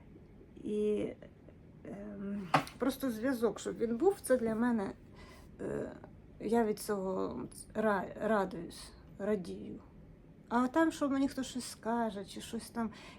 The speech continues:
якесь непорозуміння, я це так, мені наоборот це класно. Щось інше. Класно, нічого поганого. І отак от, на такій, е, ноті. Бажаю вам, щоб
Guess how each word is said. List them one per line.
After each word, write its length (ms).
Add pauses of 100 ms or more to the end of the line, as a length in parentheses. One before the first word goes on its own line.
(140)
якесь 240
непорозуміння, 760
я 220
це 140
так, 160 (920)
мені 180
наоборот 340
це 120
класно. 460 (800)
Щось 320
інше. 420 (560)
Класно, 440
нічого 260
поганого. 400 (960)
І 180
отак 400
от, 100
на 120
такій, 520 (1200)
е, 40 (300)
ноті. 500 (1800)
Бажаю 360
вам, 180
щоб 220